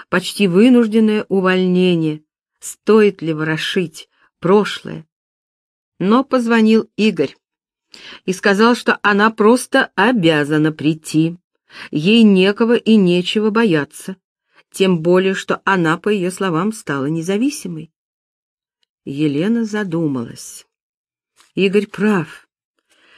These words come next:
Между ними нет, не было и не будет близких отношений.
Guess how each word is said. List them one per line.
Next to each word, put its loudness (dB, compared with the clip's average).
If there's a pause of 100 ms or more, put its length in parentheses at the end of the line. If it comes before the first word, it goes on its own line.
(300)
Между 0
ними 6
нет, 2
не 2
было 0
и 2
не 2
будет -2
близких -6
отношений. -4